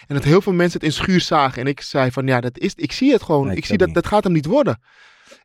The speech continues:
Speaker 1: En ik heb bij Bessie echt ook het gevoel dat hij is heel sterk. Dus
Speaker 2: Mhm.
Speaker 1: dat is, dat is gewoon, ja, hij is sterk
Speaker 2: En snel.
Speaker 1: en hij is ook wel snel.
Speaker 2: Ja.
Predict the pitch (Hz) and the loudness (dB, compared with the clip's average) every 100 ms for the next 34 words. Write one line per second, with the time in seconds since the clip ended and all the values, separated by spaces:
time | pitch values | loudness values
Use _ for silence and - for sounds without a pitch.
0 | - 180 208 196 175 185 139 226 - - | -2 0 2 0 2 0 4 2 2 -4
1 | 196 - - 196 190 165 - 196 180 170 | -4 0 0 2 0 -4 2 4 4 2
2 | _ _ _ - 220 - 180 240 - 196 | _ _ _ -2 0 2 2 2 2 0
3 | 107 - - - 160 120 214 220 170 226 | 0 -4 -18 -2 0 4 2 2 0 0
4 | 247 - 151 139 131 185 - - 233 269 | 0 0 0 2 2 0 0 0 2 2
5 | - - - 220 226 240 240 233 - 220 | 2 0 2 2 4 2 2 -2 2 4
6 | 160 92 101 87 | 4 0 -2 -4